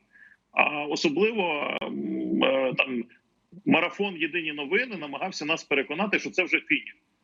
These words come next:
що московський патріархат переможний. Друзі, е, закон вступає в дію тільки після його публікації у газеті «Голос України». Якщо, е, я думаю, що завтра «Голос України» не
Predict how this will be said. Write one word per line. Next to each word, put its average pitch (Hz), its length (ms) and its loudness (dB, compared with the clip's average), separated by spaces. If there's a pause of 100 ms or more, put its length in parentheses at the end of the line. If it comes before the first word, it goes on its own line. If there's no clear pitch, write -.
(140)
що - 120 2
московський 170 500 2
патріархат 147 540 0
переможний. 123 460 0
Друзі, 156 280 4 (440)
е, 165 80 6
закон 247 320 0
вступає 202 460 2
в 143 80 -12
дію 220 280 -2
тільки 208 320 -2
після 180 320 0
його 165 460 2 (220)
публікації 180 720 2
у 156 80 4
газеті 147 360 0
«Голос 165 340 2
України». 120 440 0
Якщо, 160 340 0 (400)
е, 139 240 2
я 156 120 4
думаю, 175 240 2
що 151 240 2
завтра 175 360 0
«Голос 165 280 -2
України» 165 400 0
не 151 300 -2